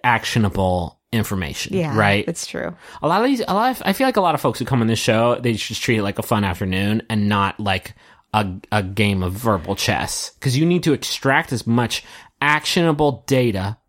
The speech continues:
Speaker 1: from these clown people as you possibly can to inform your decision. And
Speaker 2: Yeah.
Speaker 1: I don't, I don't think she got
Speaker 2: Yeah,
Speaker 1: any of
Speaker 2: 'cause
Speaker 1: that.
Speaker 2: it is just a date. That is the difference, I think, between, like,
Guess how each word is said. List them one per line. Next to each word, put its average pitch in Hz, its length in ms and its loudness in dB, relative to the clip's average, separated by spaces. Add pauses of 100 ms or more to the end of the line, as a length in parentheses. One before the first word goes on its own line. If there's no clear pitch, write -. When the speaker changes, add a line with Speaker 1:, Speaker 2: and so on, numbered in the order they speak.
(140)
Speaker 1:
from 120 320 2
these 110 160 2
clown 104 720 2
people 101 560 0 (260)
as 107 160 0
you 110 60 2
possibly 98 500 0
can 87 440 -8 (180)
to 117 140 4
inform 104 320 2
your 87 80 -2
decision. 90 680 -2
And 110 120 0
Speaker 2:
Yeah. 98 60 2
Speaker 1:
I 95 60 0
don't, 110 320 0
I 104 80 -2
don't 104 240 -2
think 107 160 -2
she - 120 -6
got 294 180 0
Speaker 2:
Yeah, 269 160 4
Speaker 1:
any 262 80 0
of - 40 -10
Speaker 2:
'cause 320 140 0
Speaker 1:
that. 427 100 4
Speaker 2:
it 453 60 4
is 440 140 0
just - 280 2
a 202 40 0
date. 156 440 -2
That 214 160 2
is 226 180 2
the 196 120 0
difference, 160 500 0
I 151 80 -2
think, 151 560 -4
between, 151 440 0
like, - 360 -4